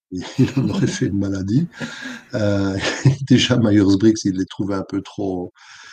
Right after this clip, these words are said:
euh, structurantes et typologisantes. Et c'est stupide. C'est stupide parce que chaque profil de personnalité a des forces et des faiblesses. Moi, je vous l'ai dit, je suis, à la base, je suis un ingénieur. J'ai un profil assez atypique pour un ingénieur.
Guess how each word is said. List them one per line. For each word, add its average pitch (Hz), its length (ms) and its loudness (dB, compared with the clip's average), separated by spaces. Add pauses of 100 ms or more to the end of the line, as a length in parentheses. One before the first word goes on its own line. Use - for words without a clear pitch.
(280)
euh, 95 600 -10
structurantes 101 1120 0
et 90 200 -2
typologisantes. 92 920 -6 (500)
Et 101 60 -2
c'est - 180 2
stupide. - 680 0 (140)
C'est - 140 -6
stupide 131 600 2
parce - 260 -6
que 117 440 2 (120)
chaque - 600 -6
profil 110 420 -8
de 104 80 -4
personnalité 107 540 -8
a 110 40 -4
des 95 100 -6
forces - 300 -12
et 98 60 -8
des 95 80 -8
faiblesses. 92 420 -10
Moi, 95 180 -10
je 87 60 -16
vous 95 100 -8
l'ai 95 120 -4
dit, 107 140 -4
je - 140 -10
suis, - 120 -16
à - 20 -8
la 92 60 -10
base, 107 180 -6
je 107 60 -12
suis 104 120 -10
un 95 100 -6
ingénieur. 92 520 -6
J'ai 117 140 -6
un 104 60 -6
profil 107 320 -8
assez 98 200 -12
atypique 135 400 -10
pour 107 160 -10
un 101 80 -6
ingénieur. 98 560 -6